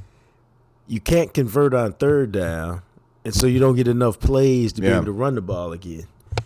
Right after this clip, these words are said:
Speaker 1: or you be able to commit to it, or you get a penalty, and instead of getting the first down 'cause it was second and two,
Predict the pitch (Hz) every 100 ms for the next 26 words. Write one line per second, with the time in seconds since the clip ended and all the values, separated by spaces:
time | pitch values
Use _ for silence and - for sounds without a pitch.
0 | 110 - 117 110 113 98 135 135 117 113
1 | 123 131 165 - 113 95 - 113 120 123
2 | 135 107 - 165 135 110 110 107 _ _
3 | _ _ 113 110 95 139 123 107 139 123
4 | 107 139 117 92 131 131 104 107 95 90
5 | - 113 107 87 - 190 131 110